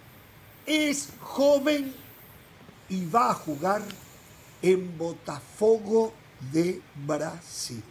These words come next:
Damas y caballeros, solo fue el inicio de lo mucho que tenemos para ustedes hoy en las próximas dos horas. ¿Cómo está Pereira? ¿Cómo le va?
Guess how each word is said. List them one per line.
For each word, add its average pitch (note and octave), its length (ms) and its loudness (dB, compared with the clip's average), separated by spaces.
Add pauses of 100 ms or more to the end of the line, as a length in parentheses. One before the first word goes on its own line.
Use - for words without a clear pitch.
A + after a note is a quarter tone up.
(560)
Damas B3+ 380 6
y A#3 80 0
caballeros, A3 560 6
solo A3+ 240 4
fue A3+ 160 4
el G#3 80 0
inicio G3+ 640 0 (300)
de F#3+ 100 2
lo G3+ 120 2
mucho G#3+ 280 -4
que F#3 100 -4
tenemos G3+ 340 -4
para G3 240 0
ustedes G3+ 440 0
hoy F#3+ 260 0 (320)
en F#3 120 2
las F3 140 4
próximas F#3 560 -2
dos F#3 240 0
horas. C#3 300 0 (380)
¿Cómo C4 200 0
está B3 220 6
Pereira? B3 480 8
¿Cómo A#3+ 220 8
le A#3 120 8
va? A#3 340 6